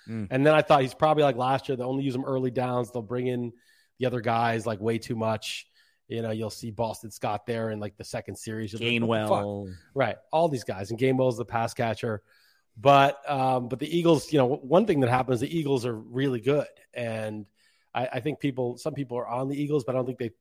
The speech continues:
Speaker 2: thought they were gonna be the best record in the league at this point. And so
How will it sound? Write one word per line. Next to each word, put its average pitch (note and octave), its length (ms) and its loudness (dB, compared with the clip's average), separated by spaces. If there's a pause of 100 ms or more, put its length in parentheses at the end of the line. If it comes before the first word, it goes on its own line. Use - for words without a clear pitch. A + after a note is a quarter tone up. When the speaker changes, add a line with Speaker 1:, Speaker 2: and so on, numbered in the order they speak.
(180)
Speaker 2:
thought B2+ 140 0
they A#2+ 80 -2
were A2+ 100 -4
gonna A2+ 120 -4
be A2+ 100 -2
the A2 80 -4
best A2 280 -4
record A#2 240 -6
in - 20 -6
the G#2+ 80 -4
league B2+ 260 0
at A2+ 80 -6
this G#2 140 -14
point. G#2+ 320 -8 (580)
And C3 300 4
so B2+ 600 6